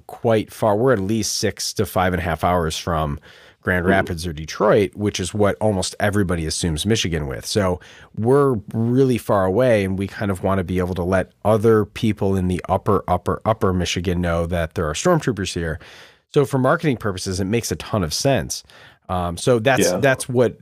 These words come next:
Speaker 1: that, those are the terms that we're referring to here if someone's kind of curious or hasn't joined the club yet.
Speaker 2: Yeah. And what, what I would say is that there was, there was a little bit of concern over, over, um,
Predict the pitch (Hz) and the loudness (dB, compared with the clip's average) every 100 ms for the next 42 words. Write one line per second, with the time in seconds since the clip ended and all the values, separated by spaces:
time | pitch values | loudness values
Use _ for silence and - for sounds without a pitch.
0 | - 113 135 127 131 147 135 135 117 110 | -18 -2 0 2 4 4 4 2 2 -2
1 | - 117 107 101 90 101 95 92 - 101 | -2 -2 -2 -2 -2 0 -2 -2 0 2
2 | 95 92 92 87 90 85 - 92 90 85 | 2 0 0 0 0 0 0 0 0 -2
3 | - - - 90 82 - - 90 85 - | -6 -10 -2 -2 -2 -4 -2 0 0 0
4 | 85 82 80 85 80 73 76 69 78 60 | 0 0 0 0 0 -2 -2 -2 -2 -4
5 | - - - _ _ _ _ 120 85 - | -6 -18 -20 _ _ _ _ 0 0 -2
6 | - - - 135 156 - 139 117 131 131 | -14 -8 2 4 4 0 -2 0 0 -2
7 | - - _ _ - 127 165 202 196 - | -10 -20 _ _ -4 2 4 4 0 0
8 | 131 120 107 113 120 123 127 127 - 123 | 4 4 2 0 -2 2 2 2 -2 0
9 | 127 120 120 131 180 170 156 139 113 - | 0 2 2 4 2 2 0 -2 -4 0
10 | 113 117 107 104 82 _ 110 107 104 101 | 2 2 2 0 -2 _ 2 4 4 4
11 | 101 95 - - _ 95 95 92 90 90 | 4 2 -2 -18 _ -2 2 2 2 0
12 | 90 | -4